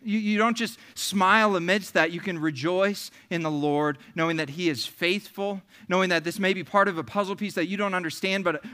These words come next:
a, a puzzle piece that he does, that will in time be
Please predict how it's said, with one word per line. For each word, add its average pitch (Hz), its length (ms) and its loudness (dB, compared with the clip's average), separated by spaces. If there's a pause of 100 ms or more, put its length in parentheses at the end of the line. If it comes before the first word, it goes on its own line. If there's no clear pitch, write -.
a, 170 140 2
a 160 60 -2
puzzle 190 280 -4
piece 214 200 -4
that 160 160 -4
he 196 200 -4
does, 170 640 0 (1400)
that 160 160 2
will 160 100 0
in 185 300 -4
time 160 340 0
be 156 320 -4